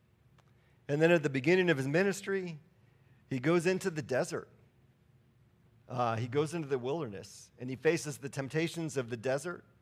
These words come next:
and faces Satan down in the desert. Um,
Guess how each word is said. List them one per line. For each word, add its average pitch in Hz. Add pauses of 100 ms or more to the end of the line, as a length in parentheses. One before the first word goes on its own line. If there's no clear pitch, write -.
(1300)
and 120
faces 151
Satan 143
down 131
in 117
the 113
desert. 117 (920)
Um, 110